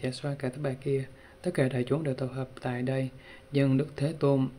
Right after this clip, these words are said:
là trở về chỗ cũ nhập định, nay ta cũng nên hiện một chút thần thông. Khi hiện thần thông xong,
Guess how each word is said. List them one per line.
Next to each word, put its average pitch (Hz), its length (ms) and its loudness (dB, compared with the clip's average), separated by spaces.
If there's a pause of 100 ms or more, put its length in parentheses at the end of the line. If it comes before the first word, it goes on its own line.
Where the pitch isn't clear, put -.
(260)
là 139 100 4
trở 139 140 0
về 135 260 4
chỗ 135 80 2
cũ 127 300 2
nhập 139 160 -2
định, 123 300 0 (380)
nay 156 100 2
ta 156 220 2
cũng 131 260 4
nên 147 180 2
hiện 127 300 0
một 123 180 0
chút 175 200 -2
thần 127 220 0
thông. 131 300 2 (760)
Khi 165 140 6
hiện 135 180 8
thần 131 180 4
thông 147 160 0
xong, 139 380 2